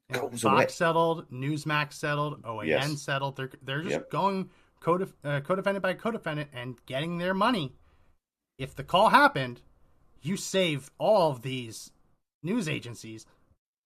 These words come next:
Speaker 1: hundreds of millions of dollars.
Speaker 2: Dollars, right? Jobs. You save people's lives.
Speaker 1: Yes.
Speaker 2: Lindell's people get to keep their jobs, and I still get to get my pillows and towels and
Speaker 1: Yeah.
Speaker 2: slippers, right? I mean,
Speaker 1: The
Speaker 2: that's
Speaker 1: country, the country and the country's trajectory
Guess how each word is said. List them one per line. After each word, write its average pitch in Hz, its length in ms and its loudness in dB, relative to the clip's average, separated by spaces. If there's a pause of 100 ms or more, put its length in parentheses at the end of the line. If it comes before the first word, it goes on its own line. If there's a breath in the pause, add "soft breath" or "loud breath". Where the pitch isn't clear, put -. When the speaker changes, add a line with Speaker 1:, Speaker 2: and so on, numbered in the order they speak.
Speaker 1:
hundreds 247 380 4
of 143 180 0
millions 175 240 4
of 175 120 -2
dollars. 254 480 8
Speaker 2:
Dollars, 113 420 -6
right? 135 300 -2
Jobs. 123 520 -2
You 104 80 0
save 131 260 0
people's 113 280 0
lives. 139 220 6
Speaker 1:
Yes. 320 260 8
Speaker 2:
Lindell's 120 460 12
people 135 320 2
get 143 200 6
to 131 80 2
keep - 340 -4
their 110 220 12
jobs, 127 560 8
and 104 180 4
I 127 80 6
still 131 200 4
get 123 160 0
to 123 80 2
get 127 420 -2
my 117 280 8
pillows 127 560 8
and 107 180 2 (260 loud breath)
towels 135 520 8
and 147 100 6
Speaker 1:
Yeah. 147 60 4
Speaker 2:
slippers, 87 480 8
right? 107 260 4
I 131 60 4
mean, 135 160 2
Speaker 1:
The 131 60 4
Speaker 2:
that's 131 140 10
Speaker 1:
country, 220 600 6 (180)
the 175 140 -4
country 165 640 2
and 151 140 -2
the 147 40 -2
country's 165 360 -2
trajectory 151 640 -4